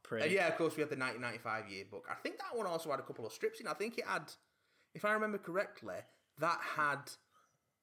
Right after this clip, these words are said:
Speaker 2: um, comics from the Doctor Who magazine team, which were sequels to Junkyard Demon and Star Beast,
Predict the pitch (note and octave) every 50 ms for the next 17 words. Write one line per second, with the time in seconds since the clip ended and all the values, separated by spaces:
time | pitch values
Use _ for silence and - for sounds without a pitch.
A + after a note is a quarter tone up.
0 | _ - B2+ C3 C3 C3 C3 C3 B2+ B2+ B2+ B2+ B2+ B2+ A#2+ B2 _ _ _ _
1 | _ _ _ _ _ _ - - - _ - - - D#3 D3+ D3+ C3+ - - -
2 | - - D3 C3 B2+ C3 B2+ B2 C3+ A#2 - - C#3+ C#3+ C3+ C3 B2+ C3 B2+ B2+
3 | B2 B2 B2 A#2+ A#2+ - - D3+ D3 C#3+ C3+ A#2+ A2 G#2+ A2 A2+ A#2 C3+ C3 -
4 | - - C3 B2 A#2+ A#2+ - - - D3+ D3 C#3+ - - C3+ C3 B2 A#2+ A#2+ A#2+
5 | - - - - B2+ A#2+ A#2 A#2 A2+ A2 G#2+ A2 A2+ _ _ _ _ _ _ _
6 | _ _ _ - - C#3 C#3 B2 - C3+ B2+ B2 B2 A#2+ A#2+ B2+ B2 B2 B2 A#2+
7 | A2 G#2+ G#2 A2 A#2 A#2+ - _ _ _ _ _ _ _ _ - - A2 A2 A2
8 | A2 A2 G#2+ G#2+ G#2+ G#2+ G#2+ - - - _ _ _ _ _ _ _ _ _ _
9 | _ _ _ _ _ - - - - - - C3 B2+ B2 A#2+ A#2+ A#2+ A2+ A2 G#2+
10 | G2+ - - - - - - - -